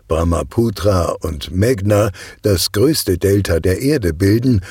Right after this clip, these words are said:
und das Flusswasser in den Golf von Bengalen fließt, liegen die Sundarbans, eine Reihe tief liegender Inseln, um die herum etwa zehntausend Quadratkilometer Mangrovenwälder wachsen.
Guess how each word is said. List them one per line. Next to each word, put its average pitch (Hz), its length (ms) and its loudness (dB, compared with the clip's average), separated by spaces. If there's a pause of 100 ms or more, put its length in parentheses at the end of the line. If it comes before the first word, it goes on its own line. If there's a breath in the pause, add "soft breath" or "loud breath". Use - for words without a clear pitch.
(120)
und 123 260 0
das 85 200 0
Flusswasser 110 760 0
in 85 160 -4
den 73 240 -2
Golf 95 300 2
von 80 260 -4
Bengalen 80 640 0
fließt, 104 480 -2 (340 loud breath)
liegen 131 400 0
die 120 340 -2 (120)
Sundarbans, 85 1000 -2 (440)
eine 120 300 2
Reihe 135 500 2
tief - 380 -2
liegender 107 580 0
Inseln, 90 560 2 (200 loud breath)
um 92 180 2
die 85 180 0
herum 80 540 0
etwa 71 500 -4
zehntausend 92 840 0
Quadratkilometer 87 1160 0
Mangrovenwälder 80 1040 0
wachsen. 69 460 -6